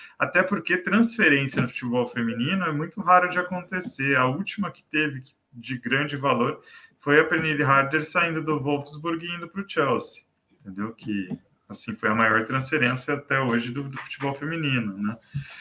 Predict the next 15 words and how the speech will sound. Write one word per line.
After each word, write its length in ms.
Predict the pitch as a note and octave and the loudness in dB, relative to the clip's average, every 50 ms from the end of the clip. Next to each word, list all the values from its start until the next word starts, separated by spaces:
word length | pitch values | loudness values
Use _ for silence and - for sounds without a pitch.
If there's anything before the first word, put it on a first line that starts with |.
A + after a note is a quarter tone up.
| - - - - - - D#2 D#2 - - _ | -18 -18 -18 -18 -16 -16 -16 -18 -18 0 _
Mas, 160 | B2+ B2+ B2+ | 4 6 6
assim, 340 | C#3+ C#3 - - C#3+ C3 A2 | 4 2 2 2 2 2 4
por 140 | - C#3 C3+ | 2 2 2
exemplo, 580 | B2+ A#2+ B2 A#2+ A2+ - A#2 A2 G#2+ G#2 G2+ - | 4 4 2 2 2 0 2 2 2 2 2 0
pra 120 | A#2+ A#2+ | 2 2
uma 220 | B2+ C3+ D3 D3 | 4 6 6 6
Alexia 440 | C#3+ B2 B2 A#2+ A#2 - - - C3 | 8 8 6 4 2 -2 -6 -4 -4
sair 280 | A#2 - - C3+ B2+ C#3+ | -4 0 2 4 4 4
do 80 | D3+ | 4
Barcelona 960 | D#3+ D3 D3+ C#3+ C3+ - - E3+ D#3+ D3 C3 B2+ B2 B2 A#2+ A#2 A2+ A2 G#2+ G#2+ | 4 2 2 2 2 -2 0 2 2 4 4 4 4 4 4 2 2 0 -2 -2
e 140 | A2 A2 A#2+ | 0 0 -2
ir 80 | C3 | -2
pro 120 | C3 C3 B2+ | -2 -2 -2
Lyon, 600 | A#2+ A#2 G#2+ G#2 G#2 G#2+ A2+ B2 C3 C3 A#2+ G2+ - _ - - - - - - - | -2 0 0 0 0 0 0 0 0 -2 -4 -6 -8 _ -20 -20 -20 -20 -20 -20 -16
é... 380 | G2 G2 G2 F#2+ F#2+ F#2+ F#2+ | -14 -12 -12 -12 -14 -16 -20